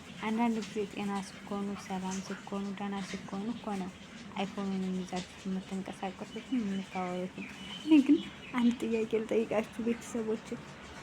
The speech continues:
አይፎንም ያዛችሁ፣ ሳምሰንግም ያዛችሁ፣ ምንም ያዛችሁ፣ ብቻ ይቅረጽ፣ ቪዲዮ ሪከርድ ያድርግ እንደዚህ እንጂ ምንድን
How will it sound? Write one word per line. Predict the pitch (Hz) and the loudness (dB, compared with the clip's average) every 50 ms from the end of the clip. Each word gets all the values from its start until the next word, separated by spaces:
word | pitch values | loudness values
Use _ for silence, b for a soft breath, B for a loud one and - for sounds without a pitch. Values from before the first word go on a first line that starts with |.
| - - | -4 2
አይፎንም | - 233 240 233 - - 254 262 269 311 339 294 | 4 4 4 4 6 6 8 10 10 10 10 10
ያዛችሁ፣ | 233 208 196 180 175 175 170 - - - - - 190 196 - - - - - - | 8 8 6 2 2 0 -2 -2 -4 -6 -4 -4 -4 -4 -4 -6 -6 -6 -6 -4
ሳምሰንግም | - 196 202 196 190 - - 226 233 233 - 262 254 226 | -2 0 0 0 0 2 2 4 4 6 8 8 8 8
ያዛችሁ፣ | 196 180 175 175 175 180 185 202 208 202 196 208 - - - - - - - - - - - 196 | 6 6 4 4 2 2 2 2 4 4 4 2 2 2 0 0 0 0 0 0 0 2 4 6
ምንም | 208 220 233 240 254 269 262 | 8 8 10 12 12 12 12
ያዛችሁ፣ | 214 202 196 190 190 196 202 - - 139 135 | 10 10 8 6 6 6 4 4 4 4 4
ብቻ | 139 - 202 202 - - - - - - - - - - - | 4 4 6 6 6 8 8 8 8 6 6 6 4 4 4
ይቅረጽ፣ | 220 208 202 202 202 196 190 - - | 4 2 2 2 2 2 0 0 -4
ቪዲዮ | - - 196 196 180 - 185 180 180 180 180 185 180 180 180 | -2 0 0 0 2 0 0 2 2 2 2 2 2 2 0
ሪከርድ | 185 185 - - 190 180 180 - - | 0 -2 -2 -2 -2 -2 -2 -2 -2
ያድርግ | 180 175 180 180 175 - 180 180 180 180 180 - - | -2 -2 -2 -4 -4 -4 -4 -4 -4 -4 -6 -6 -6
እንደዚህ | 185 180 - 185 185 185 185 190 196 175 | -6 -4 -2 0 0 0 0 -2 -2 -2
እንጂ | 208 214 214 - 311 311 - - - - - - - - - - - - - 233 247 | -2 -2 -2 -2 -2 -4 -4 -8 -14 -14 -14 -12 -12 -12 -12 -14 -4 2 8 10 10
ምንድን | 262 285 320 320 320 277 - - 254 240 | 12 12 12 12 12 12 10 10 10 10